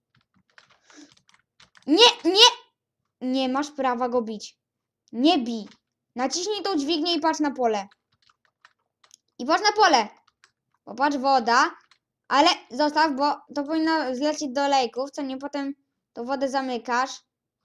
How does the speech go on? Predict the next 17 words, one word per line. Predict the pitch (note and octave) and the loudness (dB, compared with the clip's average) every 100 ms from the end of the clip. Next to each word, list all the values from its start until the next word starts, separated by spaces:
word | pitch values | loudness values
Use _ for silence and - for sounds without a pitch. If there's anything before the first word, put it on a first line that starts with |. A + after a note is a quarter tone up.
| _ _ _ _ _ _ _ _ _ _ _ _ _ | _ _ _ _ _ _ _ _ _ _ _ _ _
I | G#3+ | -6
to | C4+ | -4
nie | C#4 C#4+ | 0 0
leci | C#4+ C#4 | 0 -2
do | B3 | 0
lejków. | C4 B3+ A#3 G#3 - | 2 2 -2 -14 -18
I | A#3+ | -8
to | B3+ | -6
jest | B3+ B3 | -6 -8
problem. | B3+ G#3+ A3 | -6 -6 -2
Dobra, | D#4 F#4+ - | 0 2 2
ale | E4 D#4+ | 2 2
powinno | E4+ D#4+ D4+ | -2 -4 -4
to | C4+ | -4
wlecieć | C4+ C4 A#3 | -6 -8 -4
do | A#3+ | -2
lejka. | A#3 G#3 G3+ | -2 -4 -8